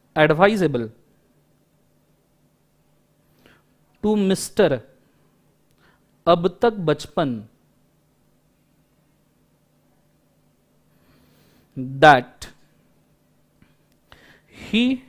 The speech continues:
shall allow compensation to mister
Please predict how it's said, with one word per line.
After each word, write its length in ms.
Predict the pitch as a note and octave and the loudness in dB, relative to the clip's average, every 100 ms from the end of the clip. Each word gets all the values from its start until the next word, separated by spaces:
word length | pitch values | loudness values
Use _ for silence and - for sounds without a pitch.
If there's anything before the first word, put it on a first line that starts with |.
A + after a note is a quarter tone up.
| _ _ - | _ _ -14
shall 480 | - - E3 B2+ C3+ D#3 _ _ _ _ _ _ _ _ _ _ _ | -10 -2 0 0 -4 -12 _ _ _ _ _ _ _ _ _ _ _
allow 240 | D3 C#3+ E3 A3 - _ _ _ _ _ _ _ _ _ _ _ _ _ _ - _ _ - _ _ _ _ - | 0 2 0 -4 -16 _ _ _ _ _ _ _ _ _ _ _ _ _ _ -20 _ _ -20 _ _ _ _ -4
compensation 800 | E3+ E3+ A3+ A#3 A#3 G#3+ A#3 C#4+ - _ _ _ _ _ _ _ _ _ _ _ _ _ _ _ _ _ _ _ _ _ _ _ _ _ _ _ _ _ _ _ _ _ _ _ _ _ _ _ _ _ _ _ _ - _ _ - | -2 0 -2 -2 -4 -4 -6 -8 -10 _ _ _ _ _ _ _ _ _ _ _ _ _ _ _ _ _ _ _ _ _ _ _ _ _ _ _ _ _ _ _ _ _ _ _ _ _ _ _ _ _ _ _ _ -20 _ _ -6
to 100 | G#3 G#3+ - _ _ | -6 -6 -14 _ _
mister 520 | C#3+ D3+ D3 - D#3+ | -6 -6 -8 -4 -4